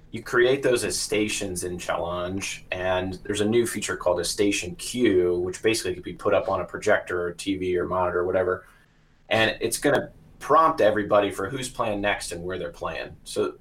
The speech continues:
you know, no more losing your voice over a microphone trying to scream for players to get there.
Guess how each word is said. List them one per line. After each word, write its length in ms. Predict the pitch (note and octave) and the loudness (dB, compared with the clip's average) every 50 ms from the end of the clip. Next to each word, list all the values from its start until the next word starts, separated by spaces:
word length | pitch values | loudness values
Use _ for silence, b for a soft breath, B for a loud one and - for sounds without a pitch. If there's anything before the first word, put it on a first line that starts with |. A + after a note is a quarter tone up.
| - - | -12 -6
you 60 | - | -4
know, 100 | G#2+ F#2+ | -2 -2
no 180 | G2 G2+ A2+ C#3 | 0 0 2 4
more 200 | D3 C#3 B2 A2 | 4 4 4 4
losing 320 | A2 A#2 A#2+ A2+ G#2 A2 G#2+ | 4 2 2 2 2 0 0
your 140 | G2 F#2 F2+ | 0 -2 -2
voice 560 | F2 G2+ G2+ G2 F#2+ F#2+ F#2 - - - - - | 0 2 2 2 2 0 -2 -2 -4 -6 0 4
over 360 | G#2 G2+ G2+ F#2+ F#2+ F2+ F#2 | 4 4 4 2 0 -2 0
a 60 | F2 | 0
microphone 680 | F#2 G2 G2+ G2 - E2+ E2+ - F#2 F#2 F2+ F#2 F#2 F2+ | 0 0 0 -2 -4 -8 -8 -6 -6 -4 -4 -6 -6 -8
trying 220 | F2+ - G#2 G2 | -4 -2 -2 -2
to 40 | F#2+ | -2
scream 260 | - - - G2 F#2 | -6 -8 -8 -8 -10
for 100 | F2 - | -10 -12
players 380 | F2 - - F2+ F2 F2 F2 F2 | -14 -10 -6 -4 -4 -4 -4 -4
to 60 | - F2 | -8 -8
get 200 | E2+ F2+ F2+ - | -8 -8 -6 -4
there. 380 | F2 F2 F2 E2+ E2+ E2+ - | -2 0 2 2 2 0 -2